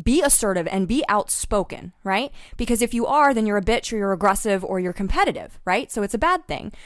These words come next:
So how are we going to socialize our women to be submissive and quiet and then punish that same woman for being in a situation where she wasn't empowered enough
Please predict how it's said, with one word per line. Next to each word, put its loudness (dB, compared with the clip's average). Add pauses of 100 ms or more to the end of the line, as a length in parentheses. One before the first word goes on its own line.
(180)
So 4
how 4
are 4
we 0
going 0
to -4
socialize 0
our 2
women 0 (320)
to 0
be 0
submissive 2 (280)
and 2 (240)
quiet 2 (260)
and 4
then 2 (240)
punish 6
that 2
same 0
woman 4 (240)
for 4
being 4
in 4
a 4
situation 0
where 4
she -2
wasn't 4
empowered 6
enough 2